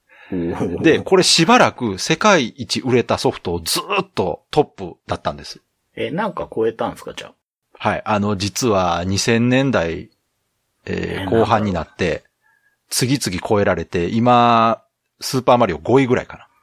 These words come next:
Speaker 2: な。
Speaker 1: あ、そうなんだ。
Speaker 2: そうなんです。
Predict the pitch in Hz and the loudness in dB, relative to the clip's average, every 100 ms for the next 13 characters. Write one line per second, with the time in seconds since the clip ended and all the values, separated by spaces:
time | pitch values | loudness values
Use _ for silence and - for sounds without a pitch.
0 | _ _ _ - - - - 117 135 160 | _ _ _ -10 -8 -8 -8 -4 -2 -2
1 | 104 80 78 - - - 87 92 - - | -4 -6 -8 -10 -8 -4 -2 -4 -6 -8
2 | - - | -8 -8